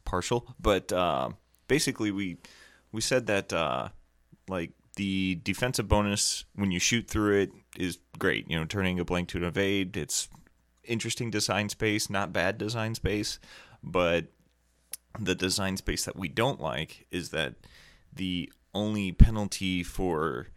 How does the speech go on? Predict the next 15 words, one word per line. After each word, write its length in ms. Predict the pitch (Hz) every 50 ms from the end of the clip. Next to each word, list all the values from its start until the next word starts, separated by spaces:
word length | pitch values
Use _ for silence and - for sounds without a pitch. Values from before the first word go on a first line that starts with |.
| - - - _ _ -
passing 480 | - 107 107 107 - - 101 95 92
through 560 | - - - 101 98 98 98 95 95 92 92 87
or 220 | - - 90 87
landing 420 | 92 95 95 101 98 95 92 90
on 240 | 76 50 78 87 87
a 60 | 85
gas 320 | 82 - 58 67 69 - -
cloud 400 | - 71 69 78 80 78 82 80
is 200 | 64 80 82 -
that 400 | - 80 80 76 71 - - -
you 140 | 80 80 78
lose 240 | 73 80 80 76
your 140 | 76 76 80
action, 500 | 73 67 - - - - 65 67 58 50
and 460 | 50 - 71 73 67 65 73 71 -